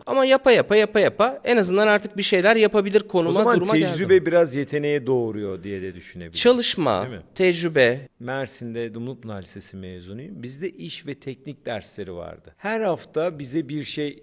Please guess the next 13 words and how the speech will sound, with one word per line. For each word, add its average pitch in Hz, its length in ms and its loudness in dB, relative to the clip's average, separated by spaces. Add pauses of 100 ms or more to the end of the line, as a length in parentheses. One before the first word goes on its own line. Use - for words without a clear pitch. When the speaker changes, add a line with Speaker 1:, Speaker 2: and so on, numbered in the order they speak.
Speaker 2:
işte - 220 -14
sepet 120 520 -10
yapma, 113 640 -10
file 113 400 -10
yapma, 110 720 -10 (240)
kıl 160 220 -8
testere 147 580 -4
kullanmayla 131 800 -6
ilgili 123 480 -10
portreler 123 680 -6
yapmayı 110 440 -8
öğretirlerdi. 98 840 -12 (160)
İşte - 260 -8